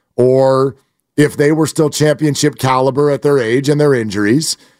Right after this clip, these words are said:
Turns out they probably were wrong in thinking that their days leading a team to a title were over. So then in twenty twenty-two, poof, they win.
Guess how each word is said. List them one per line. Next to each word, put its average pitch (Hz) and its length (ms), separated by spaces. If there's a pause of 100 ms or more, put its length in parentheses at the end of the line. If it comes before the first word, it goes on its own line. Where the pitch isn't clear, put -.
(320)
Turns 151 320
out 151 340 (380)
they 139 160
probably 156 840 (200)
were 160 220
wrong 143 600 (240)
in 151 340 (140)
thinking 170 540
that 143 360 (240)
their 160 320
days 156 480
leading 156 480
a 143 60
team 151 300
to 135 120
a 127 60
title 139 340
were 127 180
over. 117 380 (480)
So 139 160
then 139 160
in 143 100
twenty 143 280
twenty-two, 147 800
poof, 160 440 (140)
they 123 160
win. 139 480